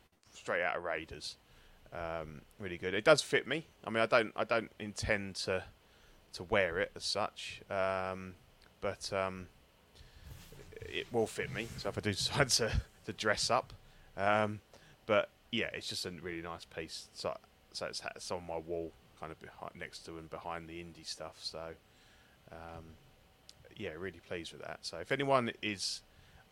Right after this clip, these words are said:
after, um, uh, it's U K based, but I mean, if, if anyone's after a really good indie fedora for whatever reason, um,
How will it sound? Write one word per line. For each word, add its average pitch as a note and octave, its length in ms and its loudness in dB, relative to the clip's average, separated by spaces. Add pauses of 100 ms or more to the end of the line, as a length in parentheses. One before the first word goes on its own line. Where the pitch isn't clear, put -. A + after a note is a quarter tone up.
(120)
after, F#2+ 640 6 (240)
um, F2 380 -2
uh, F#2 180 0
it's A#2+ 180 -2
U C3+ 120 4
K F2+ 240 2
based, D#2 360 -4
but - 100 0
I F2 40 -4
mean, G2 140 -4
if, G#2+ 140 0
if A2+ 200 0
anyone's A2 320 4
after G2 320 6
a - 20 0
really F2+ 360 -4
good F2+ 180 -4 (260)
indie F2 260 -8
fedora F2 540 -2
for - 140 -12
whatever E2+ 320 -6
reason, F2 420 -6 (500)
um, F2 380 0